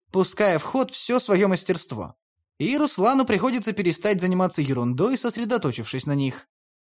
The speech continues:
Вот так пропустишь удар по самому дорогому, и все.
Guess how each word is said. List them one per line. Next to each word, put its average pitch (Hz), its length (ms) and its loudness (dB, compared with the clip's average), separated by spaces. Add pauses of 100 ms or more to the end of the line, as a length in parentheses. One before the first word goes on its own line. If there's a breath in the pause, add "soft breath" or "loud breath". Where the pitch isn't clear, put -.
Вот 226 260 0
так 185 240 2
пропустишь 233 640 -2
удар 208 280 2
по 202 160 4
самому 202 360 2
дорогому, 185 640 2
и 285 180 -2
все. 113 600 -4